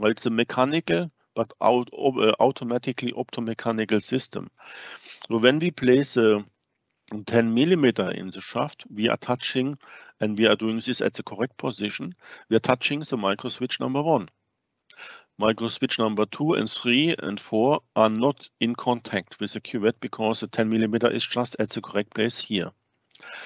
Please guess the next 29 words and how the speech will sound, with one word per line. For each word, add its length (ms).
And 140
in 100
this 260
case, 280
when 120
we 120
would 260
use 220
the 60
ten 200
millimeter 440
cell, 300
the 140
ammonium 440
measurement 520
will 160
be 140
done 340
here 320
in 140
the 160
range 300
of 180
point 300
zero 300
five 380
to 120
three 320
milligram. 760